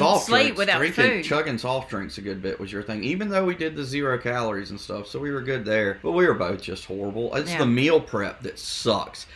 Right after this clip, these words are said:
Speaker 1: And I know there's people out there, I mean, there's companies out there. Like, for me to truly eat healthy, every, all the crap, 'cause I am weak, sweets and stuff like that needs to be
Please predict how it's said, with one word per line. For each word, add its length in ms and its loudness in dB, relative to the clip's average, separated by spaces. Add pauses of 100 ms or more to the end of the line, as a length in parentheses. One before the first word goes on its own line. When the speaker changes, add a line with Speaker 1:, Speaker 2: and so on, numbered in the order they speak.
(140)
Speaker 1:
And 120 4
I 80 4
know 200 6
there's 180 2
people 340 0
out 240 -2
there, 320 0
I 60 2
mean, 160 0
there's 140 -4
companies 440 -4
out 280 -2
there. 300 -2 (140)
Like, 300 0
for 120 -2
me 200 2
to 100 0
truly 360 0
eat 220 -4
healthy, 560 -2
every, 340 0 (180)
all 280 4
the 80 0
crap, 400 -2
'cause 120 -4
I 100 2
am 260 0
weak, 300 -8
sweets 460 -6
and 140 -8
stuff 260 -4
like 220 -6
that 220 -4
needs 220 -6
to 80 -10
be 200 -8